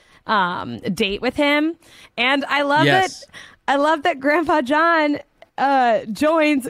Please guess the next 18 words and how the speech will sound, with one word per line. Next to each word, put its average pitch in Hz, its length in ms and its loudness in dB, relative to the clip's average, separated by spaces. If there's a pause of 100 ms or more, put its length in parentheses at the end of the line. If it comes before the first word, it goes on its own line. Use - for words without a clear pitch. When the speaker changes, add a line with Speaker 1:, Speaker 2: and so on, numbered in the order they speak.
(140)
Speaker 1:
sitting 320 340 0
in 359 100 0
the 320 100 0
back 262 300 0
of 269 140 -2
that 277 260 0
Jeep 226 400 0
with 262 160 0
a 254 60 2
little 254 180 2
blanket 220 460 -2
over 269 240 0
his 285 160 0
knees. 294 260 2
That 233 180 0
took 247 200 -2
me 196 120 0
out. 165 280 -2